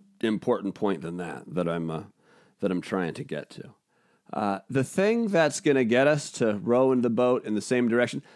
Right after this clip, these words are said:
the thing that's gonna get us to seeing the glimmer of the light at the end of the tunnel of fucking covid faster than anything.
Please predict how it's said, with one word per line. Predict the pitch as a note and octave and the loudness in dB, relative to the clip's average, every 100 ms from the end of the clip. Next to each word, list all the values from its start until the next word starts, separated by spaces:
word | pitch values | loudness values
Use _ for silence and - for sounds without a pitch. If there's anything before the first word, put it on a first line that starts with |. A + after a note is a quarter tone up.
| _ | _
the | B2+ | -6
thing | - G#3 A3+ | 0 0 2
that's | F#3+ D#3+ - | 0 -2 0
gonna | D3+ C3+ | 2 4
get | A2 A#2+ B2 C3+ | 2 0 2 2
us | C#3 C3+ - - _ - _ _ _ _ _ _ _ | 0 -4 -12 -18 _ -20 _ _ _ _ _ _ _
to | - C3 | 0 0
seeing | - - F3 F3 F3 E3+ E3+ D#3+ _ | 0 0 4 4 4 4 0 -4 _
the | B2 D3 | 2 4
glimmer | C3 C#3+ D#3+ E3 E3 | 4 4 4 4 4
of | C3+ C3 | 2 2
the | C3+ | 4
light | C3+ C#3 C#3+ - | 6 6 6 4
at | A#2+ - | -2 2
the | A#2+ | 4
end | B2+ | 4
of | A#2+ | 2
the | A2 | 0
tunnel | - A#2+ A#2+ A#2+ - | 0 0 0 -2 -6
of | - | -4
fucking | A#2+ - A#2 | -4 -2 -6
covid | A#2+ A#2 A2 G#2 | 0 0 0 -4
faster | - B2+ A#2+ - C3+ B2+ | 0 0 -2 -4 -2 0
than | A2 F#2+ | -2 -4
anything. | G2+ A2 B2+ - F3 | -6 -4 -4 -6 -10